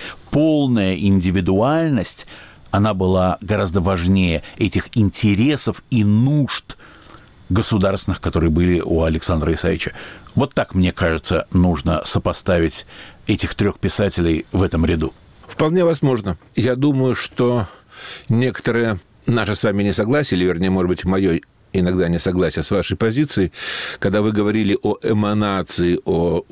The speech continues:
Speaker 2: там, утреннем тумане над рекой, я вдруг подумал, что вот в этой связи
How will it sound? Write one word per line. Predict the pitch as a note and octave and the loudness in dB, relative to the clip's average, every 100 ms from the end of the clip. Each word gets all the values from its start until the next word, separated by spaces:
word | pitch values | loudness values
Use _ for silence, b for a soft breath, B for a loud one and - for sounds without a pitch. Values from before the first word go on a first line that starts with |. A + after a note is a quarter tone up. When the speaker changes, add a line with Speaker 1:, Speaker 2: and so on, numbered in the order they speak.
| - | -6
Speaker 2:
там, | F2+ D#2+ | -6 -4
утреннем | A2 G2+ E2+ E2 F2 | -2 -2 0 0 -2
тумане | E2 F#2 F#2 F2+ E2 | -2 -2 0 0 0
над | F2 E2+ | 0 -2
рекой, | G#2+ - D3 | -2 0 0
я | |
вдруг | G2 F#2+ | 0 -2
подумал, | - G2 G#2 G2 | -2 -2 0 0
что | F2 - F#2+ | -2 -4 -2
вот | F#2 - | -2 -2
в | G#2+ | -2
этой | A2 F#2+ | -2 -2
связи | - F#2+ F#2 | 0 0 0